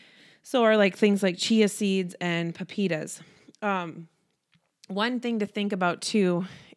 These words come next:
is that getting our, our nutrients from food versus just taking supplements. Supplements are great and can be hugely beneficial for things that we can't naturally get from food.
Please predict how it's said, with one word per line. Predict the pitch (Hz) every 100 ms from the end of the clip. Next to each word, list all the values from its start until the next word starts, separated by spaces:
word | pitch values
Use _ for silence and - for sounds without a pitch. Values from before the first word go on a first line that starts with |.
| -
is | 190 185 175
that | 170 170 156 - _ _ _ _ _ _ -
getting | 196 220 240 240
our, | - 196 196 196 190 190 185 _ _ _ _ _ _
our | 175 175
nutrients | 180 190 196 214 - 196 170 -
from | 190 170
food | 160 _ 220 208 175 160
versus | 170 170 - 180 165
just | 175 175 -
taking | - 214 202 208
supplements. | 196 196 220 220 214
Supplements | - 226 262 233 233 220
are | 196
great | 165 175 202 202
and | 202
can | 202
be | 180
hugely | 180 190 180 196 190
beneficial | 175 175 175 165 175 180 - - - -
for | 220
things | 214 214 220
that | 208 180
we | 190
can't | - 202 180 - _ _ _ _ _ _ _ -
naturally | 202 185 208 - 196
get | 180 180
from | - 175 170
food. | 190 160 147